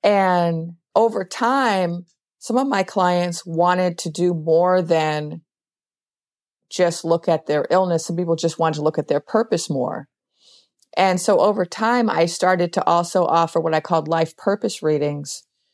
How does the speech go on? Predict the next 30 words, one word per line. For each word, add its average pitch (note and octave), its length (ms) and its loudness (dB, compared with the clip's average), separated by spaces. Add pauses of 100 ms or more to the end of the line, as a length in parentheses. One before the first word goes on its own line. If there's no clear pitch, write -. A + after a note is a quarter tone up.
(180)
where D#3+ 500 2
people F3 320 -2
would - 160 -2
come D#3+ 400 0
just G#3+ 300 0
for A3 100 0
the F#3 100 0
purpose F3 440 0
of D3 100 0
going F3+ 240 2
to G3 100 -6
the F#3 120 0
Akashic E3 480 0
Records D#3 380 0
and D#3 140 -2
finding E3 360 0
out D3+ 160 0
what D#3 140 2
were E3 100 2
their D3+ 140 -2
pre-life D#3 500 0
agreements C#3+ 500 -4
for C3 120 -8
this - 240 -2
lifetime C#3 500 -2
and C#3+ 100 -4
then C#3+ 120 -4
what D#3 160 0
were D#3 120 0
their C#3+ 320 0